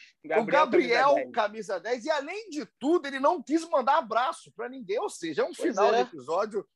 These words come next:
Speaker 1: triste aqui pra Felipe Schmidt. Um beijo pra você, cheio de luz aí na vida de grande Felipe Schmidt. Vou mandar os abraços aqui que me cobraram aqui nos últimos podcasts e pra esse também. Rapaziada do arroba touchdownbr, deve estar ligado no futebol americano,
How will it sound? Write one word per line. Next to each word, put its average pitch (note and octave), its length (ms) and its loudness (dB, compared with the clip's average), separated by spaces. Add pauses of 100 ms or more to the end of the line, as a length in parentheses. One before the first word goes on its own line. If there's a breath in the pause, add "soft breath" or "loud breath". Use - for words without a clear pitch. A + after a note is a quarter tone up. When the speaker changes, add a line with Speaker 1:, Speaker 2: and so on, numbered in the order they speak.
(140)
Speaker 1:
triste D#4 720 -2
aqui D3 280 -10
pra E3+ 200 -4
Felipe E3+ 280 -8
Schmidt. F#3 400 -8
Um G#3+ 140 -2
beijo F3+ 400 4
pra E3 160 0
você, D3 480 0 (260)
cheio A#3+ 320 2
de G3 140 0
luz G#3 720 -2
aí D3+ 200 -6
na D#3 140 -4
vida C#3 260 -10
de B2 120 -14
grande C#3 260 -6
Felipe C#3+ 240 -4
Schmidt. A3 380 0 (200 soft breath)
Vou B3+ 120 2
mandar A#3+ 180 4
os A3+ 140 2
abraços F#3 340 0
aqui F3 220 -12
que F3 80 -20
me D#3+ 100 -6
cobraram E3 500 2 (240)
aqui C#3 220 -8
nos D3 160 -6
últimos D#3+ 300 -6
podcasts D3 500 -4
e D3 60 -8
pra D3 160 -2
esse C#3 120 -6
também. D#3+ 380 -2 (260)
Rapaziada F#3+ 540 0
do A3 80 -2
arroba G3+ 340 -2 (120)
touchdownbr, A#3+ 960 -4
deve B2+ 200 -18
estar - 140 -10
ligado E3 260 -2
no D#3 80 -8
futebol E3 260 -2
americano, D#3+ 500 -2